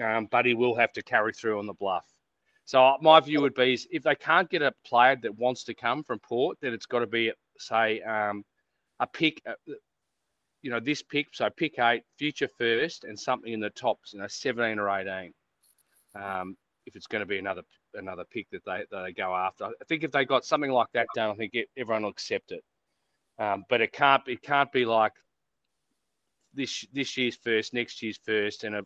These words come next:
third round. I don't think that'll go down well. So, um, I, the onus is on Port Adelaide. They've, they've obviously promised the family they'll get this done. They must know that it's almost gonna be an impossible task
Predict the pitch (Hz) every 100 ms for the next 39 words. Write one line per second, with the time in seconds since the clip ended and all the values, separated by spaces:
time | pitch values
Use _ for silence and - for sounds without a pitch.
0 | _ 110 104 101 101 101 101 107 113 104
1 | 95 101 95 92 87 85 90 90 87 -
2 | 98 101 101 _ _ _ _ _ _ _
3 | - 101 98 98 101 _ - 131 - 127
4 | 165 160 214 - 165 147 - 135 120 123
5 | 113 113 120 131 143 175 139 - 147 139
6 | - - 117 127 120 104 104 113 - 101
7 | - 123 123 135 127 117 123 139 - 120
8 | 120 107 107 104 - 117 117 110 120 107
9 | 107 101 - 131 123 - 110 - 113 107
10 | 98 -